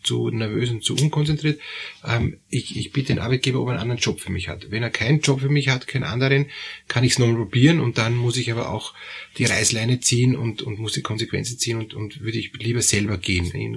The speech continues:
in Absprache mit dem Arbeitgeber. Ist sicher klüger, als wie ich warte so lang, bis ich gekündigt werde, wenn ich einen Riesenfehler mache und dann,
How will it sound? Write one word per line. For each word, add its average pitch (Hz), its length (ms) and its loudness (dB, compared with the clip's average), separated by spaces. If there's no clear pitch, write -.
in - 220 -6
Absprache - 500 -6
mit 101 160 -8
dem 90 160 -8
Arbeitgeber. 95 520 -4
Ist - 140 -2
sicher 123 220 0
klüger, 135 480 4
als 113 220 0
wie 123 160 4
ich 110 200 -2
warte 98 280 0
so 127 140 4
lang, 107 340 0
bis 113 200 0
ich 123 100 -4
gekündigt 123 500 0
werde, 117 360 -2
wenn 107 160 -2
ich 107 120 -2
einen 107 120 -2
Riesenfehler 107 600 -2
mache 107 360 -4
und 104 180 -6
dann, 107 240 -2